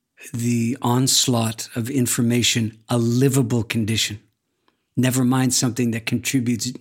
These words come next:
you know, deeply to your capacity to, uh, to act on behalf of the near future and the people that are coming.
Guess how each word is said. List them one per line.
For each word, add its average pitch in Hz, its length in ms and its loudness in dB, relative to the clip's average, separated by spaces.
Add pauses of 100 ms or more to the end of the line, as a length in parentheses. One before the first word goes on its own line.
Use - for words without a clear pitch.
(140)
you 123 140 0
know, 113 80 0
deeply 120 580 -2 (480)
to - 140 0
your 120 140 2
capacity 110 840 -2 (460)
to, 110 380 -2
uh, 107 200 -4 (1080)
to - 160 -2
act 123 240 0
on 120 160 0
behalf 110 480 -2
of - 320 -8 (840)
the 127 80 -2
near 120 280 2
future 110 480 -2 (680)
and 110 200 0
the 104 80 -4
people 120 320 -2
that 107 140 -4
are 101 60 -6
coming. 101 420 -4